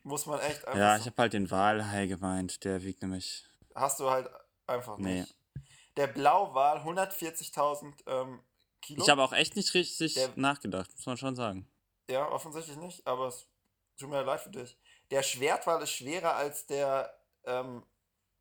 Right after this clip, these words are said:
Speaker 1: als der weiße Hai. Das hätte ich auch nicht gedacht.
Speaker 2: Nun denn, ne?
Speaker 1: Also der Orca. Das ist doch krass, oder? Dass der schwerer ist als der weiße Hai.
Speaker 2: Ja.
Speaker 1: Irg-, irgendwie. Aber gut, ist halt auch ein Wal, ne?
Speaker 2: Ja.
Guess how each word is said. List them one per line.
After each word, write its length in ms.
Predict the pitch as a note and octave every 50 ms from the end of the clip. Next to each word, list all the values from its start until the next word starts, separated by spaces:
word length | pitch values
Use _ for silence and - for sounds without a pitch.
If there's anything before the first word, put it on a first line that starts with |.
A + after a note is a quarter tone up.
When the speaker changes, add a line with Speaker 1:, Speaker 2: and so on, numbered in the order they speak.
| _ _ _ _ _ _ _ _ _ - - - _ _ _ _ _
Speaker 1:
als 300 | - B2+ B2+ C3 C3 -
der 120 | - C3 A#2
weiße 300 | B2+ C3 C3 - C#3 C3+
Hai. 140 | C#3 B2+
Das 120 | A#2+ - -
hätte 120 | D3 C3+
ich 80 | - -
auch 100 | - C#3
nicht 160 | C#3 - -
gedacht. 480 | - A#2 A#2 A2+ A2 - - - - - _ _ _ _ _
Speaker 2:
Nun 200 | F3+ G3+ G#3+ G#3
denn, 320 | D#3 D3+ D3+ D#3+ D3+ C#3+ - - - - _ _ _ _
ne? 280 | B2+ C3+ C#3 C#3 C3 - _ _ _ _ _ _ _ _ _ _ _ _ _ _ _ _ _ _ _ _ _ _ _ _ _ _ _ _ _ _ _
Speaker 1:
Also 180 | - B2 C3 C#3+
der 160 | C3 C3+ -
Orca. 460 | C3+ D3+ F3 - - A2+ G#2 G3 - - -
Das 140 | C3 -
ist 100 | - -
doch 100 | C#3 C3
krass, 260 | - - F3+ F#3+ - -
oder? 140 | A#2+ D#3+
Dass 120 | D#3+ C3 -
der 100 | C3+ B2+
schwerer 280 | - - C#3 C#3+ D3
ist 80 | D3+ D3+
als 140 | C3 - -
der 120 | C#3+ B2
weiße 320 | B2 B2+ B2+ - A#2 A#2 C3+
Hai. 120 | C#3 A#2
Speaker 2:
Ja. 280 | A#2 A#2 A#2+ - - - _ _ _ _ - _ - - - - _ _ _ _ _ _ _
Speaker 1:
Irg-, 280 | - A#2+ A2+ A#2 - _ -
irgendwie. 280 | C#3 A#2+ A2+ A2+ -
Aber 140 | - B2 A#2+
gut, 140 | C#3 C#3+ C#3
ist 60 | -
halt 120 | - -
auch 80 | - -
ein 100 | A#2+ A2+
Wal, 240 | B2+ C3 B2 A2+ A2+
ne? 80 | G#2+ A#2+
Speaker 2:
Ja. 180 | B2 G#2+ -